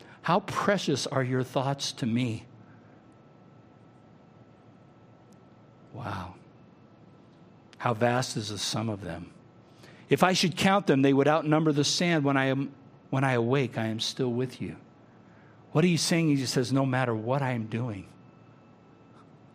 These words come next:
your thoughts, O Lord, toward me." I mean, you know what I'm thinking, God. God knows. There's nothing hidden from him. We've already established that.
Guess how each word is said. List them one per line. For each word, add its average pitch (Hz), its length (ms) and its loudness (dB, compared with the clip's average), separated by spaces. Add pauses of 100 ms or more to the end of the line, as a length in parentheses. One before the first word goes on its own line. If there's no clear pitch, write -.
your 147 240 4
thoughts, 143 640 -2
O 123 100 -4
Lord, 123 560 0 (1000)
toward 180 360 2
me." 156 360 0 (1160)
I 185 40 2
mean, 180 200 6
you 240 120 6
know 233 180 6
what 220 160 4
I'm 190 160 4
thinking, 220 460 2
God. 139 320 2 (320)
God 196 180 4
knows. 180 300 4
There's 165 240 4
nothing 202 380 2
hidden 180 280 4
from 107 240 -4
him. 92 120 -2
We've 120 140 0
already 131 560 2 (120)
established 120 640 -4
that. 78 280 -8